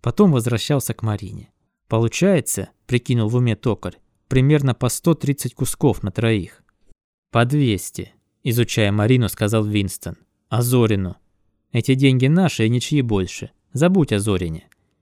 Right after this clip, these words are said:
Токарь пристально посмотрел на друга. «В каком смысле?» — хотел он спросить, но тот его опередил. «Значит, ты говоришь», —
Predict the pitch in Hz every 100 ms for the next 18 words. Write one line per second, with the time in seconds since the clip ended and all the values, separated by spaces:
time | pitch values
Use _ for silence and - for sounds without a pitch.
0 | _ _ - 165 - 185 - 139 - 143
1 | 143 - 123 127 123 127 123 123 123 117
2 | 92 90 - _ _ _ _ _ - -
3 | 117 165 175 - 160 165 - 92 85 -
4 | - 123 - 117 98 - - 113 - 92
5 | - _ _ _ _ 120 117 190 151 135
6 | 131 120 127 123 107 82 - _ _ _
7 | - 120 147 175 202 - 170 156 147 165
8 | 208 - -